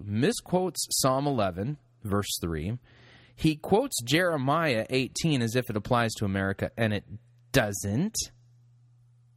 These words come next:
He's calling people to repentance, but he's not offering them the forgiveness of sins in Jesus Christ. So w-, he then quotes Psalm eleven again. He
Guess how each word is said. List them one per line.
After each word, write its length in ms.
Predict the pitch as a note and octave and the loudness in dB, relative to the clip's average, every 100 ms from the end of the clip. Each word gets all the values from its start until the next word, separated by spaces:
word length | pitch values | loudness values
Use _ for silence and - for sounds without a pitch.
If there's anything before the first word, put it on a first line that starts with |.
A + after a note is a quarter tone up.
| _ _ _ _ _ _ _ _ _ _ _ _ _ _ - - - - | _ _ _ _ _ _ _ _ _ _ _ _ _ _ -20 -20 -14 0
He's 260 | F3 E3+ | 2 2
calling 480 | - G3+ B3+ C#4+ B3 | 0 2 2 2 -2
people 400 | - G#3 F#3+ E3+ - | -2 -2 0 -2 2
to 160 | E3+ | 2
repentance, 840 | D3 C#3 C3 - F#3+ G#3 - D#3 C#3+ - | 2 0 0 0 0 0 0 0 0 0
but 180 | C#3 | 2
he's 200 | C#3 B2+ | 2 0
not 220 | C3+ C3+ C3 | 0 2 2
offering 720 | C3+ C3 - B2+ B2 A#2+ A#2 | 2 0 -2 -2 0 0 0
them 480 | A2+ A2 A2 A2 G#2+ | 0 0 -2 -2 -2
the 100 | A2 - | -4 0
forgiveness 580 | G#2 G2+ G2+ G2 F#2 F#2+ | -2 0 0 0 -2 -4
of 80 | F2+ | -2
sins 680 | - - C#4+ B2+ E2 D2 - | 0 2 2 0 -4 -6 -4
in 160 | G2+ | -2
Jesus 440 | F#2 F#2 F2+ D#2+ - | -2 -2 -4 -6 -8
Christ. 600 | - F2 G1+ - - - _ - - - - - - | -4 -4 -4 -12 -14 -16 _ -20 -20 -18 -18 -16 -2
So 160 | F#3 | 2
w-, 220 | F3 E3 - | 2 -2 -4
he 260 | - F#3 | -2 0
then 280 | D3 F3 A3 | 2 2 0
quotes 340 | F#3 E3+ D#3+ | 0 0 0
Psalm 240 | - D3+ D3 | 0 2 2
eleven 380 | C3 C3+ B2+ G#2+ | 2 2 2 -4
again. 560 | F#2+ G2+ D3 A2+ F#2 | -4 0 0 2 -2
He 100 | A#2+ | -4